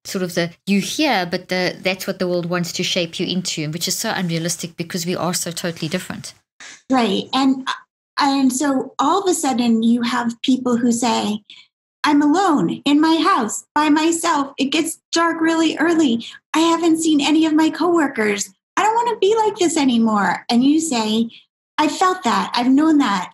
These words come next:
Speaker 2: I've had that feeling. I don't wanna be like this anymore."
Speaker 1: Mm.
Speaker 2: And, and there is a sense of solitude, I would say, not necessarily loneliness, but solitude to,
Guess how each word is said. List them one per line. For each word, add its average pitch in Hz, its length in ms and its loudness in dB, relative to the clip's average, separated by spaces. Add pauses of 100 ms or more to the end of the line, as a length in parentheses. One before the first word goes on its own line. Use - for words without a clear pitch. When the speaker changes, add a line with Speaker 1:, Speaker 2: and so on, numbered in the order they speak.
Speaker 2:
I've 277 180 0
had 349 220 2
that 311 200 0
feeling. 214 420 0
I 330 60 -2
don't 392 120 0
wanna 392 260 0
be 330 180 2
like 311 220 0
this 254 220 -2
anymore." 208 380 2
Speaker 1:
Mm. 202 580 2 (440)
Speaker 2:
And, 254 280 0
and 277 160 4
there 285 140 2
is 302 320 0
a 339 100 0
sense 262 380 -2
of 233 120 0
solitude, 220 960 -2
I 220 80 -2
would 233 200 -2
say, 220 200 0
not 226 300 0 (180)
necessarily 254 560 0
loneliness, 208 640 2
but 220 160 -2
solitude 240 720 0 (380)
to, 233 400 0